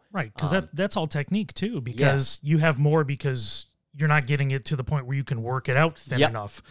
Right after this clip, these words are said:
Speaker 2: Yep.
Speaker 1: I mean,
Speaker 2: Yep.
Speaker 1: that's, that's all process that gets you to the point where you have to use more dough because you can't get it to the right size.
Speaker 2: Yeah, and now it's funny,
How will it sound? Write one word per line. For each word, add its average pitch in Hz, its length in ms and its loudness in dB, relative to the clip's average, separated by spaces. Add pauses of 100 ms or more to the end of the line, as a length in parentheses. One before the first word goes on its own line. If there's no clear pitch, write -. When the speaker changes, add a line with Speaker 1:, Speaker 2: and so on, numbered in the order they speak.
Speaker 2:
Yep. 123 240 0 (100)
Speaker 1:
I - 60 -14
mean, 160 120 4
Speaker 2:
Yep. 165 60 6
Speaker 1:
that's, 185 220 2
that's 151 300 0 (100)
all 170 340 2
process 143 720 -2
that 113 200 -10
gets 156 200 -2
you 151 100 -2
to 143 120 -4
the 123 80 -4
point 135 240 -4
where 131 80 -4
you 117 100 -8 (200)
have 226 220 -6
to 170 80 0
use 123 200 0
more 107 200 -8
dough 110 260 -6
because 160 480 -2 (480)
you 147 80 0
can't - 280 -4
get 135 100 -6
it 127 80 -12
to - 80 -8
the 123 80 -8
right 127 180 -6
size. 117 540 -6
Speaker 2:
Yeah, 113 320 0
and 104 160 -4
now 117 560 2
it's - 160 -12
funny, 120 420 -2